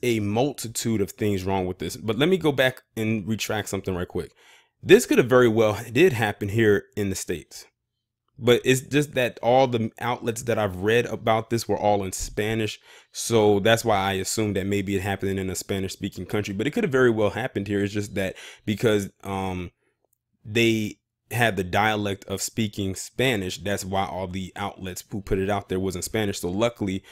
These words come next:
I found this one in English, which means somebody may have found it in Spanish but translated it over. So I am appreciative of that. Now let's get into the nitty-gritty of this. And it, this is a very dark story, as you can tell, what I just read.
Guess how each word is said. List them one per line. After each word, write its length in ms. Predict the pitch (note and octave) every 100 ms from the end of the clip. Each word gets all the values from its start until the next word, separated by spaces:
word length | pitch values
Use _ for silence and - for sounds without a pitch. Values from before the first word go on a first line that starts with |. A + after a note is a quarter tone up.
| - - -
I 160 | G#2
found 440 | G2+ A2+ G2 F#2+ F#2
this 240 | A#2+ -
one 280 | F#2+ F#2 G2+ _ _ _ _ _ _ _ _
in 160 | - A2
English, 500 | A#2 C3+ A#2 G2+ - - _ -
which 280 | G#2+ G2+
means 420 | G#2+ A2 G#2 G#2 - -
somebody 440 | - B2+ A#2 G#2
may 100 | A2
have 120 | G#2
found 340 | - A2+ C3+ A#2
it 60 |
in 100 | G#2
Spanish 340 | F#2+ G#2 G2+ G2
but 140 | F#2+
translated 640 | - G#2+ G2+ F2+ F#2 F#2 F#2
it 140 | F#2
over. 240 | G2 F2+ E2+
So 240 | G2+ F#2+
I 220 | F#2 F#2+
am 280 | F#2 G#2 G2
appreciative 640 | F2 G#2+ G#2 F#2+ F2+ F#2 D2+
of 160 | E2
that. 240 | G2+ F2+ - - - -
Now 200 | A2 A2
let's 280 | C3+ G#3 F3
get 240 | C3+ B2+
into 280 | B2 - B2+
the 120 | G2
nitty-gritty 640 | G2 A#2 G#2+ F#2+ G#2 G2+ F#2+
of 100 | F2+
this. 160 | F#2
And 220 | - G2 G2
it, 260 | C#3+ -
this 200 | A#2+ G#3
is 100 | D3
a 120 | G#2+
very 300 | F#2 A2 B2
dark 320 | G2+ F#2 E2 -
story, 380 | - E2+ D2
as 180 | F#2+ G2+
you 120 | A2
can 100 | G#2+
tell, 380 | F#2+ G#2 E2+ -
what 180 | - G2+
I 60 | G2+
just 200 | F#2+ F2
read. 320 | F2 E2